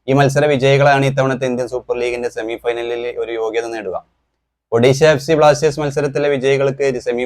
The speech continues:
ഫൈനലിൽ അവർ നേരിടേണ്ടത് മോഹൻ ബഗാനെ ആയിരിക്കും ഇത്തവണത്തെ ഷീൽഡ് വിന്നേഴ്സിനെ.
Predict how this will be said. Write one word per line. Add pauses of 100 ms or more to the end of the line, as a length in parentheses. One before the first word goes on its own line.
ഫൈനലിൽ
അവർ
നേരിടേണ്ടത്
മോഹൻ
ബഗാനെ
ആയിരിക്കും
ഇത്തവണത്തെ
ഷീൽഡ്
വിന്നേഴ്സിനെ.